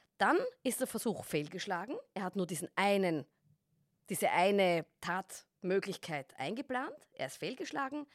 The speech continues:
und kann damit nicht mehr die Ausführung, die Ausführung, so wie er sich's ursprünglich vorgestellt hat, aufgeben.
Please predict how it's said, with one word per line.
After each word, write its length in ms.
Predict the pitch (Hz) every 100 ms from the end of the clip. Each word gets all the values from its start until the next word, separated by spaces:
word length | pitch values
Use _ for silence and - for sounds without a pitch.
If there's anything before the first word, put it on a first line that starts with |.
| - - -
und 160 | 226
kann 180 | - 180
damit 280 | 208 202 196
nicht 240 | 170 -
mehr 220 | 180 185 - _ _ _ _ -
die 140 | -
Ausführung, 760 | 147 165 - - 214 196 262 - _ _ _ -
die 100 | 92
Ausführung, 420 | 147 - 180 185
so 240 | - 156
wie 80 | 170
er 40 |
sich's 200 | 160 151
ursprünglich 420 | 170 151 - 139 -
vorgestellt 540 | 131 180 - 160 -
hat, 140 | 147 - _ _ _
aufgeben. 560 | 160 170 - 156 85